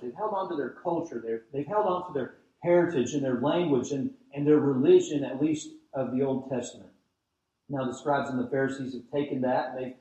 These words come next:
made their own self-righteousness out of it. And I wonder if Jesus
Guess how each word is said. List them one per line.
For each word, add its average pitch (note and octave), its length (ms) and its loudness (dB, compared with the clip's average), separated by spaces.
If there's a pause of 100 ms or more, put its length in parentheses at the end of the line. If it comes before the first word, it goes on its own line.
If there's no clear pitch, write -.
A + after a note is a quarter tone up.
(160)
made E3+ 220 0
their F3 140 4
own E3+ 160 2
self-righteousness E3+ 1040 -2
out B2 180 -4
of A2+ 60 -8
it. - 120 -18 (1700)
And D3 120 -4
I E3+ 40 0
wonder E3+ 480 2
if - 180 -6
Jesus C#3+ 640 -4